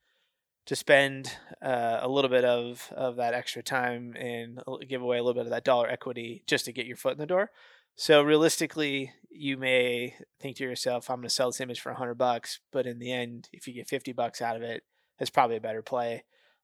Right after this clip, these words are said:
Um, so pricing's interesting. So for us, like, we, we work with a, a lot of different photographers, and in the past I've worked with a lot of different photographers, and I've seen that, that pricing structure for, like, a day rate be anywhere from, like, a hundred fifty bucks all the way up to, like,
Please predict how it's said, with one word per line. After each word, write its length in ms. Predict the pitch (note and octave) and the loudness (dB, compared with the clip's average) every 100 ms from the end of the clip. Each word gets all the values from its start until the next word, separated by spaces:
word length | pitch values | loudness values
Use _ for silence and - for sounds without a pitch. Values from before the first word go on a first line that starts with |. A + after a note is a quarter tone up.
| _ - | _ 0
Um, 400 | C3 B2 A#2 A#2 | 4 6 4 -2
so 140 | - D#3 | -2 6
pricing's 400 | G3 G3 G3 D3 | 8 8 6 4
interesting. 480 | D3 C#3 B2 D3+ | 6 6 4 -2
So 160 | C3+ D#3+ C#3 _ _ - - _ _ _ _ _ _ _ _ _ | 2 2 0 _ _ -20 -20 _ _ _ _ _ _ _ _ _
for 140 | - | 8
us, 180 | E3+ E3 | 10 10
like, 80 | C#3 | 2
we, 220 | D3+ D#3 | 2 0
we 280 | D3 - D#3+ | -2 0 6
work 200 | D3 C3+ | 6 6
with 120 | C3 | 4
a, 40 | B2 | 2
a 240 | A#2+ C3 | 4 0
lot 220 | B2 A#2+ | 2 2
of 80 | A#2+ | 0
different 240 | B2 B2 | -6 -10
photographers, 760 | - - B2 A#2+ - B2+ A#2+ A#2 | -10 -2 -2 -2 -4 -2 -2 -6
and 80 | A#2+ | -10
in 60 | |
the 80 | A#2 | -6
past 260 | B2+ B2 - | -2 -2 -4
I've 60 | |
worked 160 | B2 B2 | -6 -6
with 80 | B2 | -4
a 20 | |
lot 120 | B2 | -4
of 40 | |
different 240 | A#2+ A#2 B2+ | -4 -10 -14
photographers, 640 | A#2+ C3 B2+ - B2+ B2 - - - | -8 -4 -4 -4 -6 -6 -14 -20 -20
and 100 | - | 4
I've 120 | D#3+ D3+ | 6 6
seen 220 | G3 F3 | 2 6
that, 440 | C#3+ B2 A2+ - | 6 6 4 0
that 220 | C3+ B2+ | 0 0
pricing 320 | - C3+ C3+ B2 | 4 2 2 -4
structure 560 | - B2 - B2+ B2 | -4 -4 -2 0 0
for, 180 | - B2 | -2 -4
like, 160 | A#2 A#2 | -4 -8
a 60 | |
day 220 | A#2+ C3 | -2 0
rate 260 | B2 B2 A2+ | 0 -2 -4
be 100 | B2+ | -8
anywhere 320 | B2 B2 A#2+ | -8 -6 -6
from, 380 | A#2 B2 A#2+ A#2+ _ _ _ _ | -4 -6 -6 -12 _ _ _ _
like, 140 | C3+ B2+ | -4 -4
a 60 | |
hundred 300 | A#2+ B2+ A#2+ - | -2 -2 -2 -6
fifty 240 | B2+ C#3+ | -6 0
bucks 420 | C#3+ D#3+ E3+ - - | 4 4 2 -6 0
all 160 | C3+ | 4
the 80 | C3 | 4
way 100 | B2 | 4
up 200 | B2 A#2 | -2 -4
to, 360 | - B2 A#2 A#2 | -6 -4 -2 -2
like, 300 | A#2 A#2 | -4 -10